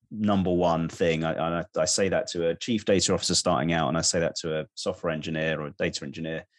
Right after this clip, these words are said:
starting out. It's like, be really clear on what you're solving for, the value it might bring, uh, why you're d-, why you're doing it. That, that's, that's number one. And then I think number two would be almost kind of stop, you know, stop procrastinating and do. You, you've gotta get hands on. You've gotta start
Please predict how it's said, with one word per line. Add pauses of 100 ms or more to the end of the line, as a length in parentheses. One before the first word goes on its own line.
(160)
starting
out.
It's
like,
be
really
clear
on (360)
what
you're
solving
for,
the
value
it
might
bring, (400)
uh,
why
you're
d-,
why
you're
doing
it.
That,
that's,
that's
number
one. (300)
And
then
I
think
number
two
would
be (240)
almost
kind
of
stop, (140)
you
know,
stop
procrastinating
and
do.
You,
you've
gotta
get
hands
on.
You've
gotta
start